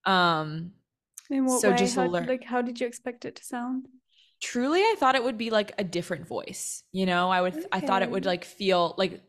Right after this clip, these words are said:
Speaker 1: sound like a different voice, but it's my voice. It's just a different frequency of my voice.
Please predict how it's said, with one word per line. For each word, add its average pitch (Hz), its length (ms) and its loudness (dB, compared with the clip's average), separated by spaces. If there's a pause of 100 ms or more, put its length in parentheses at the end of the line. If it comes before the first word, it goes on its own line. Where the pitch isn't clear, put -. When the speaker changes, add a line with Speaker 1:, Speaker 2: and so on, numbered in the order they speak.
Speaker 1:
sound 175 580 0
like 170 140 -2
a 170 40 -2
different 165 400 -4
voice, 160 320 0
but 170 160 -2
it's 160 180 -4
my 262 300 2
voice. 170 420 -2
It's 175 160 -6
just - 220 -4
a 185 80 -2
different 175 380 -6
frequency 160 560 -6
of - 100 -14
my - 120 -12
voice. - 500 -12